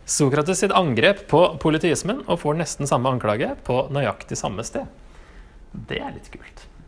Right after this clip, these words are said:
Interessant å tenke på hvorfor, liksom, eh, er det noe, på å si,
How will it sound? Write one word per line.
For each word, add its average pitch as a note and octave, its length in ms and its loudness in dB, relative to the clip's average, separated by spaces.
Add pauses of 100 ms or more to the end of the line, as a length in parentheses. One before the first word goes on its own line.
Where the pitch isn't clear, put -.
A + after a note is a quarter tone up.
(560)
Interessant G#3+ 560 0
å G#3+ 140 4
tenke F3 260 0
på D3 140 2 (180)
hvorfor, D3 640 2
liksom, D3 480 0
eh, C#3 300 0 (2750)
er C3 160 4
det C#3+ 80 2
noe, C3+ 560 2
på C3 80 -8
å - 60 -8
si, C#3 100 2